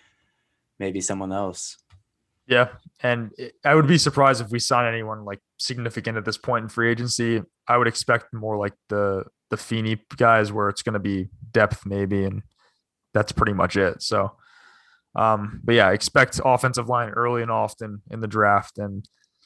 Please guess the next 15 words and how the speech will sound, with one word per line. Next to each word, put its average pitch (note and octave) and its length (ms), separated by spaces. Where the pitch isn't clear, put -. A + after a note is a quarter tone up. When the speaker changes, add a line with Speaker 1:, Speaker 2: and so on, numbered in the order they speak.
Speaker 2:
I G#2 120
don't C3+ 100
know, D3+ 320
we're B2 120
gonna D3 160
need D#3 160
these D3+ 160
picks, - 280
man. A#2 200
Heading C3+ 220
forward, C#3 380
w-, B2+ 260
with B2 120
the B2 80
way C3 480